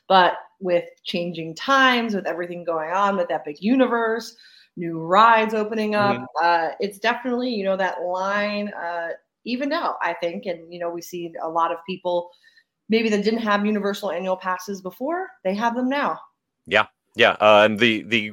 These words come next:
Speaker 2: ranks of, uh, A Ps, uh, at Universal are growing, uh, based solely on people's social media comments. Uh, you know, you,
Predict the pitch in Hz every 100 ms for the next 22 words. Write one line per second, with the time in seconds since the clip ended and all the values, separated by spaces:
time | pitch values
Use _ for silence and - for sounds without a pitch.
0 | 98 95 120 120 151 - - 113 107 104
1 | 104 98 95 95 - - 113 117 117 -
2 | 110 101 95 - - 98 92 82 104 104
3 | 98 98 - 98 92 98 87 104 92 95
4 | 87 90 - - _ _ - 92 82 107
5 | 123 - - 113 113 107 92 87 - 98
6 | 98 85 - 92 - 95 90 87 87 -
7 | - 87 80 80 78 - - - - 85
8 | 80 - - 87 85 87